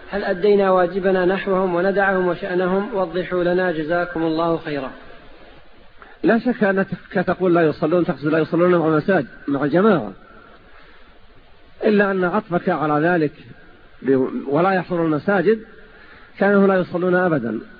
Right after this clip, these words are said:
Speaker 2: ولا يظهر أنك تريد ذلك. لكن انصحهم ولا تغفل،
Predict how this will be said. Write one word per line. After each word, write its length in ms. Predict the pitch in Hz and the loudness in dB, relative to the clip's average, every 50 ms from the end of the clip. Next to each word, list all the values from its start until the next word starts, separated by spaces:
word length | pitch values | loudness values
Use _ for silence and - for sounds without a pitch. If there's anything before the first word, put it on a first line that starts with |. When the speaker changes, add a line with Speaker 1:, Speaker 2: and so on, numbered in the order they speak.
| - - - - - - - - - - | -20 -20 -20 -20 -20 -20 -20 -20 -8 -2
Speaker 2:
ولا 220 | 220 220 247 233 | 0 2 2 2
يظهر 280 | 214 196 170 190 175 180 | 2 2 0 -2 -2 -2
أنك 260 | 175 170 170 - 165 - | -2 -2 -2 -4 -4 -2
تريد 200 | 180 170 156 156 | 0 0 2 2
ذلك. 400 | 160 175 180 156 123 104 - - - - - - - - - - - - - - - - - - - - - - - - - - - - - - - - - - - - - - - - - - - - - - - - - - | 2 2 2 0 -2 -4 -10 -14 -18 -20 -20 -20 -20 -20 -20 -20 -20 -20 -20 -20 -20 -20 -20 -20 -20 -20 -20 -20 -20 -20 -20 -20 -20 -20 -20 -20 -20 -20 -20 -20 -20 -20 -20 -20 -20 -20 -20 -20 -20 -20 -20 -20 -20 -12 -4 0
لكن 380 | 285 208 233 226 - 240 233 | 2 2 2 2 2 0 0
انصحهم 680 | 240 277 254 196 - 180 165 - - - 135 120 107 92 - - - - - - - - - - - - - - - _ - - - - - - - - - - - - - - - - - - - - - | 2 2 2 0 0 -4 -6 -6 -8 -8 -8 -8 -8 -10 -14 -18 -20 -20 -20 -20 -20 -20 -20 -20 -20 -20 -20 -20 -20 _ -20 -20 -20 -20 -20 -20 -20 -20 -20 -20 -20 -20 -20 -20 -20 -20 -20 -20 -20 -12 -4
ولا 300 | - 156 180 208 214 202 | -2 0 2 2 2 0
تغفل، 540 | - 220 196 156 - 170 170 156 131 113 | 0 -2 -4 -4 -4 -4 -2 -2 -2 -4